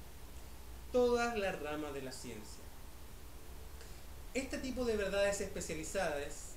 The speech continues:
¿ya?, generalmente son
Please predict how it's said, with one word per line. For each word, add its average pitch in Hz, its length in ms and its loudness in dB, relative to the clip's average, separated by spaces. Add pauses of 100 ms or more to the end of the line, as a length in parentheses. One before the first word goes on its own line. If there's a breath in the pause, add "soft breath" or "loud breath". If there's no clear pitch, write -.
(880)
¿ya?, 143 240 -2 (1300)
generalmente 214 720 4
son 196 320 -2